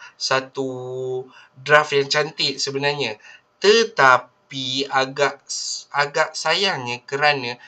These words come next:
mereka semua adalah squishy hero, iaitu hero yang sangat-sangat rendah sebenarnya dia punya H P line. Jadi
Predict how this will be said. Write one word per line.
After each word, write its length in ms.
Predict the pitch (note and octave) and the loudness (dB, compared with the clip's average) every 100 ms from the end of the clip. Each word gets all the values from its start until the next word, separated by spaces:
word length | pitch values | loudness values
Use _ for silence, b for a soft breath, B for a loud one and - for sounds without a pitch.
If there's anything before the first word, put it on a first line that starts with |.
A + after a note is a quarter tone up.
| B B B | B B B
mereka 560 | B2+ D3 D#3+ - A3+ | -4 -4 -6 -10 -6
semua 480 | - D#3+ D3+ D3+ D3+ | -4 -4 -6 -6 -6
adalah 400 | C#3 C3+ C3+ C#3 | -6 -4 -2 -2
squishy 400 | - - D3 - D#3+ | -4 -6 -4 -4 -4
hero, 260 | F3 D#3+ A#2+ | -6 -4 -6
iaitu 500 | A#2 B2 C#3+ C#3+ D3+ | -8 -10 -12 -12 -18
hero 320 | D3 C#3+ D3 | -14 -12 -6
yang 320 | C#3+ C#3+ C#3 B B B | -2 -2 -4 B B B
sangat-sangat 1120 | - D#3+ E3+ E3 E3 - - D#3 D3 D3 C#3+ | -2 0 2 0 0 -6 -6 -4 0 -2 -2
rendah 640 | D3 D#3+ E3+ E3 C#3 - _ | -6 -2 0 0 -2 -12 _
sebenarnya 640 | - D3 D3 D3+ D#3 D#3+ C#3 | -10 -6 -4 0 0 -2 -6
dia 160 | C#3 C#3 | -4 -6
punya 400 | C#3+ D3 C#3+ C#3+ B B B | -6 -8 -6 -6 B B B
H 320 | D3 D3+ - | -2 -2 -4
P 160 | D#3+ D#3 | -6 2
line. 320 | D#3+ B2+ G#2 b b _ | 2 2 -4 b b _
Jadi 720 | - D3+ E3+ G3 A3 A3 G#3 | 0 2 2 -2 -2 -2 -4